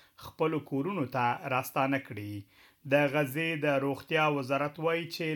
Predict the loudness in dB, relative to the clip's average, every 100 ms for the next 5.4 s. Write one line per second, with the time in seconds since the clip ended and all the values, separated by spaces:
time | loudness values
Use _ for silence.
0 | -2 -4 -2 -2 0 0 0 0 -2 -6
1 | -20 _ -12 -2 2 2 2 0 0 2
2 | 4 2 -2 -8 -4 -4 -4 -2 0 2
3 | 2 2 0 0 -2 -4 -6 -2 -2 -2
4 | -6 -16 _ -14 2 4 6 2 0 -2
5 | 0 2 0